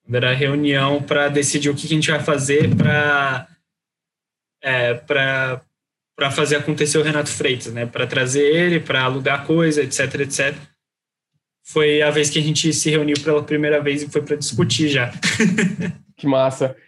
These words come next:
Speaker 1: E aí
Speaker 2: E
Speaker 1: eu
Speaker 2: vocês já
Speaker 1: já co-
Speaker 2: vocês sabiam que vocês iam fazer já, o que a liga ia se tornar, ou tipo, vamos fazer essa palestra, vamos chamar a gente e a gente decide depois o que a gente vai fazer? Ou tinha algum intuito já antes de formar esse, essa liga?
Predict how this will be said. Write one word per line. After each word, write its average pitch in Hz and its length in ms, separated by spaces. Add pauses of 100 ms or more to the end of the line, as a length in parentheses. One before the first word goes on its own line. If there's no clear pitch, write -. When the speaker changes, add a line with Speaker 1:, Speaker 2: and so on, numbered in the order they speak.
Speaker 1:
E 143 60
aí 143 140
Speaker 2:
E 147 40
Speaker 1:
eu 156 120
Speaker 2:
vocês 185 120
já 185 140
Speaker 1:
já 180 180
co- 151 320 (460)
Speaker 2:
vocês 175 160
sabiam 175 400
que 196 80
vocês 156 160
iam 143 140
fazer 131 360
já, 131 300
o 135 160
que 131 140
a 127 100
liga 127 220
ia 123 100
se - 120
tornar, 127 500
ou 160 180
tipo, 135 580 (640)
vamos 151 520
fazer 147 180
essa 147 160
palestra, 170 760 (380)
vamos 151 320 (180)
chamar 156 300
a 175 60
gente 160 720
e 175 260
a 214 40
gente 196 200
decide 190 320
depois 175 320
o - 20
que 196 60
a - 20
gente 180 100
vai 190 60
fazer? 147 480
Ou 139 120
tinha 165 160
algum 160 160
intuito 165 560
já 143 160
antes 139 280
de 135 120
formar 135 320
esse, 127 260
essa 131 200
liga? 123 360